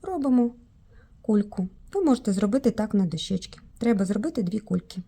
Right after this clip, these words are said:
Тепер беремо невеличкий шматочок зеленого пластиліну і зробимо жгутик для верхівки нашої ракетки. Пом'яли його і ось так рухами вперед-назад розкатуємо жгутик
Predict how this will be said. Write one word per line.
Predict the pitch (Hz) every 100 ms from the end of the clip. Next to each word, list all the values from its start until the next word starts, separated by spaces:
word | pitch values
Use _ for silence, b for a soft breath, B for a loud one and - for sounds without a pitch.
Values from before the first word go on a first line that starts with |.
| - - - _ _ - _ b b b -
Тепер | 233 214 190
беремо | 165 175 170 160 165 -
невеличкий | - 359 202 175 - 165
шматочок | 170 160 160 147 175 - -
зеленого | 160 147 143 123 127 165 254 339 349 - -
пластиліну | 339 - 349 330 320 320 320 b b b b b -
і | 359 294
зробимо | 185 170 202 311 330 320 269
жгутик | 175 170 214 - 262
для | 175 196
верхівки | 190 170 - 262 - 269
нашої | 202 220 - 160
ракетки. | 156 - 165 - - B B B B B -
Пом'яли | - 294 175 151 135 143 190
його | 269 311 330 - -
і | 311
ось | 190 180
так | - 254 339 - - -
рухами | 202 220 - - 302 302 - - B B B B B B - -
вперед-назад | 277 277 269 254 233 233 233 - -
розкатуємо | - 302 - 370 - 269 240
жгутик | 170 175 - -